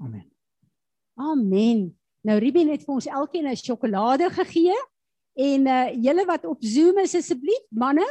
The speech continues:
Speaker 2: gaan koop vir hulle sjokolade namens my. Daar sê julle, kom ons bid net eers vir, eh,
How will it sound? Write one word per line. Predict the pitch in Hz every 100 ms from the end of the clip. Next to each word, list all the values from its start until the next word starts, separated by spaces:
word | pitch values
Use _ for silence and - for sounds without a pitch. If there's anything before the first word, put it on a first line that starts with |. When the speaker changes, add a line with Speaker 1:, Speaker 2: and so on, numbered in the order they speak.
| 587
Speaker 2:
gaan | - 302 -
koop | 381 370
vir | 370
hulle | 320 320
sjokolade | - 285 285 254 254 277 302
namens | 247 247 269 277 -
my. | 226 220 185 196 - - _ _ _ _ _ _ _ _ _ _ _ _ _ _ _ _ _ _ _ _ _ _ _ _ _ _ _ _ _ _ _ _ _ _ _ _ _ _ _ _ -
Daar | 220 240
sê | - 254
julle, | 240 226 226
kom | 294
ons | 302 269
bid | 180 175 247 - - -
net | 269 277 277 -
eers | 285 285 - -
vir, | 262 220 220 _ _ _ _
eh, | 196 190 185